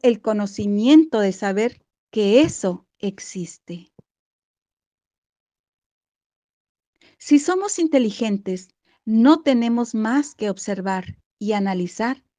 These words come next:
lo que ocurre en nuestro entorno para darnos cuenta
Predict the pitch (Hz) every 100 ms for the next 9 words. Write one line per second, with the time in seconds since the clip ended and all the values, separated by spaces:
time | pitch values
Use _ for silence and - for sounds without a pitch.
0 | _ _ 226 226 214 220 208 262 277 285
1 | - 233 214 220 294 302 - 220 202 196
2 | 208 196 190 185 185 _ _ _ _ _
3 | _ _ _ _ _ - 254 240 254 311
4 | 339 - - 233 202 196 180